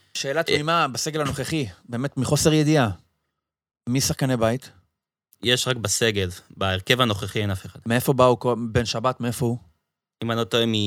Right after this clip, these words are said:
Speaker 2: ממכבי חיפה, אני לא בטוח, אבל, אה, מורגן ממכבי חיפה, חבשי ממכבי חיפה, נועם כהן ממכבי תל אביב, בת קוזלר.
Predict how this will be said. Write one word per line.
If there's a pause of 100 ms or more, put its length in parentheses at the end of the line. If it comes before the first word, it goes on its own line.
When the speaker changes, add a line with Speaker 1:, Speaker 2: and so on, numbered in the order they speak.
(520)
Speaker 2:
ממכבי
חיפה,
אני
לא
בטוח, (140)
אבל,
אה,
מורגן
ממכבי
חיפה,
חבשי
ממכבי
חיפה,
נועם
כהן
ממכבי
תל
אביב,
בת
קוזלר.